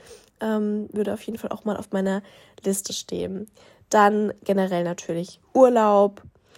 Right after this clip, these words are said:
ähm, kurze Hosen, ja, und ich find's irgendwie super schwierig, eine kurze Hose zu finden, die wirklich richtig gut sitzt. Also genauso wie bei Sonnenbrille, so ein Key Must-Have für einen Kleiderschrank ist so eine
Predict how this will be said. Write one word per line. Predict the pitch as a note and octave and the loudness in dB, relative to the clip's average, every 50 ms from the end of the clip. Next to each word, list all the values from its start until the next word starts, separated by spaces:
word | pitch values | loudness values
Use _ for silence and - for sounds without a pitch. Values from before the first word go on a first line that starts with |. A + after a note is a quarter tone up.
| - - _ _ - | -20 -20 _ _ -4
ähm, | G#3+ G3+ F#3+ G3 G3 | -2 0 0 0 -2
kurze | - C4 C4 - C#4+ C#4 - - | -4 -6 -6 -6 -8 -8 -6 -4
Hosen, | G3+ F3+ F3 E3+ E3 F3 - F3+ G3 A3 C4+ D#4+ E4 - - B3 | -4 -2 -2 -2 -4 -6 -6 -6 -6 -4 -4 -6 -8 -8 -6 -4
ja, | A3 F3+ E3+ F#3+ G#3 G#3+ | -2 0 0 0 0 -2
und | - - - | -2 -4 -6
ich | A3+ - | -4 -2
find's | - B3+ A#3+ - - | -2 -2 -2 -2 -2
irgendwie | - A3 A3+ A3+ G#3+ G#3+ A3 | 0 0 2 2 0 -2 -2
super | A3 A#3+ A#3 - B3+ | -4 -4 -6 -8 -8
schwierig, | - - - A3 G3+ F#3+ F3 F3+ G3 - - _ _ _ _ _ _ _ - | -6 -4 0 2 2 4 4 2 0 -2 -12 _ _ _ _ _ _ _ -12
eine | A#3 | -10
kurze | - - C4+ C4+ - B3+ A#3+ | -4 -2 -2 -2 -2 0 0
Hose | B3 A3 G#3 G3+ | 0 0 0 -2
zu | - A#3 | -8 -8
finden, | - - G#3 G3 - - - G#3+ | -6 -4 -4 -4 -4 -6 -6 -6
die | G#3+ G3 | -4 -2
wirklich | G#3+ G#3 G#3 - G#3+ - - - - - | -2 -4 -4 -6 -14 -14 -16 -14 -8 -6
richtig | G3 G3 - - - - | -6 -6 -6 -10 -16 -12
gut | - F#3+ G3 | -12 -12 -10
sitzt. | - - G#2 - - - - - - _ _ _ - | -6 -6 -6 -6 -8 -16 -20 -20 -20 _ _ _ -2
Also | - G#3+ A3 A3+ A#3 A#3 - - - - _ _ | -2 0 4 4 2 2 0 -10 -20 -20 _ _
genauso | - B3 B3 B3 B3 A#3+ | 2 4 6 6 4 4
wie | A#3 A3 | 2 0
bei | G3+ G#3 G3+ G3 G3 G3+ F#3+ - - | 2 4 4 6 4 4 2 0 -4
Sonnenbrille, | - G3+ F#3+ F3+ F#3+ F#3 G3 F#3 F#3 F#3+ G3 G#3+ A3+ - - - _ _ _ _ | 0 0 2 2 2 -2 -4 -4 -2 0 2 0 0 -2 -6 -16 _ _ _ _
so | - - A3+ A3 | -4 2 2 2
ein | A3 A3+ - | 2 2 -4
Key | - - C#4+ C#4 C#4 C#4 C#4 D4+ - _ _ _ _ _ | -6 -2 0 0 2 2 0 -2 -6 _ _ _ _ _
Must-Have | - A3+ G#3+ A#3 - - - - A3+ G3+ G#3 | 0 0 0 2 0 -4 -6 -2 -2 -2 -2
für | G3+ - - G3 | -2 -2 -2 -2
einen | G3+ G3+ | -2 -2
Kleiderschrank | - - F#3+ F#3 F3+ E3+ - - - F3 F3 F3 - | -2 0 0 0 0 0 -4 -4 -6 -6 -6 -6 -6
ist | D#3+ - - | -6 -2 0
so | A3 G#3+ G#3+ - - - _ _ _ _ _ _ _ _ - | 0 0 -2 -4 -16 -20 _ _ _ _ _ _ _ _ -2
eine | - A3+ A3+ A3 A3+ A3 - | 2 4 6 6 6 4 2